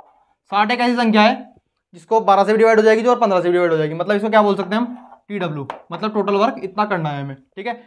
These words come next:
साठ से, बारह से अगर साठ को डिवा-, डिवाइड करेंगे कितनी बार जाएगा? पाँच बार। और पन्द्रह से करेंगे कितनी बार जाएगा? चार बार। ये जो है हमारे पास यही क्षमता, एफिशिएंसी, ठीक है, हमसे पूछा था ए और बी,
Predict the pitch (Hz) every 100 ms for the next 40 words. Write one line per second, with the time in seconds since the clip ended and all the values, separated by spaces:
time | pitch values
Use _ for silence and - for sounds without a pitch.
0 | _ - 196 202 233 240 233 175 _ _
1 | _ 160 190 214 240 247 247 220 240 240
2 | - 208 214 208 220 220 208 220 220 220
3 | 214 185 180 208 214 - _ - - _
4 | _ _ _ _ _ 165 190 202 214 214
5 | 220 180 180 180 175 202 214 165 143 139
6 | _ _ - 185 202 226 226 220 233 220
7 | 226 220 180 165 139 - - - _ _
8 | _ _ 170 170 208 185 160 175 - -
9 | _ - - _ _ _ _ _ _ -
10 | - 196 247 220 220 220 220 247 233 226
11 | 208 175